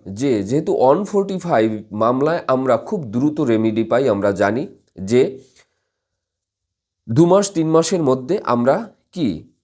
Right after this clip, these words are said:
একটা স্থিতি অবস্থার আদেশ পেয়ে থাকি। অর্থাৎ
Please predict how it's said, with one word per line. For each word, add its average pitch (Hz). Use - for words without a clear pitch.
একটা 170
স্থিতি 156
অবস্থার 131
আদেশ 120
পেয়ে 101
থাকি। -
অর্থাৎ 202